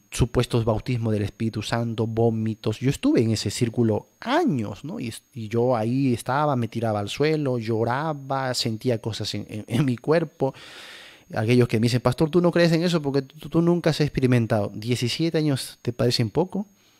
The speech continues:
De haber vivido toda mi vida en esos círculos, he experimentado muchísimo de eso. He escuchado voces de profetas que han venido a decirme muchas cosas, me han hecho profecías de esto y del otro,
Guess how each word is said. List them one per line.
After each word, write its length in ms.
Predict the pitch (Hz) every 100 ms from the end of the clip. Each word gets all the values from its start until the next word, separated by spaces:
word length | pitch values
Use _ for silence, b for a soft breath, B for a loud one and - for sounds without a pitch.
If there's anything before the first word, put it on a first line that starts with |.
| b _ - 135
De 160 | 110
haber 300 | 107 123 123 - _
vivido 420 | 104 117 123 135
toda 300 | - 139 135
mi 120 | 135
vida 240 | 127 151 151
en 100 | 143
esos 260 | 143 151
círculos, 440 | - 165 - 214 -
he 60 |
experimentado 540 | 117 - 120 113 117 113
muchísimo 600 | 107 - 151 107 101 98
de 100 | 98
eso. 180 | - 104
He 20 |
escuchado 400 | - 107 104 101
voces 320 | 107 107 104
de 80 | 98
profetas 580 | 98 104 165 175 156 120
que 100 | 117
han 80 | 107
venido 200 | 107 107
a 40 |
decirme 300 | 104 120 110
muchas 280 | 107 107 -
cosas, 420 | 190 190 165 127
me 120 | 117
han 100 | 113
hecho 220 | 110 -
profecías 480 | - 110 107 127 117
de 160 | 110 135
esto 180 | - 117
y 60 |
del 120 | 113
otro, 400 | 180 208 - 131